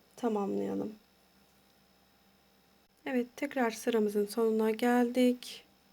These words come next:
Yine iki zincirle buradaki fıstığın tepesine sabitliyorum. Bir zincir yapıyorum. Bu ipimi burada bırakıyorum.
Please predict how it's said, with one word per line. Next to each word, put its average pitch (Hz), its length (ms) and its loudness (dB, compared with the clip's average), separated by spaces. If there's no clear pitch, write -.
Yine 254 260 0
iki 254 280 -6
zincirle 247 840 2
buradaki 226 720 -4
fıstığın 240 340 -6
tepesine 226 720 -2
sabitliyorum. 208 840 -4
Bir 302 120 -4
zincir 233 340 0
yapıyorum. 208 540 -4
Bu 262 80 0
ipimi 240 340 -2
burada 214 280 -4
bırakıyorum. 240 840 -2